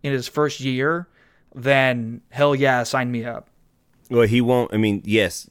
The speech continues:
Speaker 2: S-, so, I mean, that, that level of recruit, but just, just so we're clear, and I'm not, not trying to,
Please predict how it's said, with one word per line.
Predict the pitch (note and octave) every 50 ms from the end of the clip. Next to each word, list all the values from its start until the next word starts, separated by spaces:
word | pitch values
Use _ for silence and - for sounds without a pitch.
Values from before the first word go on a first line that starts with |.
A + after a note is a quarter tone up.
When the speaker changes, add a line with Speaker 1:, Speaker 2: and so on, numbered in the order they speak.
| - -
Speaker 2:
S-, | F#2 - - - -
so, | - G2 F#2+ F#2 F2+ -
I | F#2+
mean, | G2 F#2+ F#2 F2+ D#2+
that, | D#2+ E2 E2 G2+ G2 G#2 G#2+ - - _ _ -
that | F2 E2 F#2 F2+ F#2 - F#2
level | F#2 F#2+ F#2 F2 F2+ F#2
of | F2+ D#2 E2
recruit, | E2+ D2+ - - F2+ D#2+ D2+ D2 - -
but | - E2 D2+
just, | - G2 - - -
just | - G#2 G2 - -
so | A2 F#2
we're | F2 F2
clear, | - - F2 E2 D#2+
and | D#2+ E2
I'm | E2 E2
not, | D#2+ D#2+ - -
not | E2 E2+ -
trying | - E2+ D#2 D#2+
to, | D#2 C#2+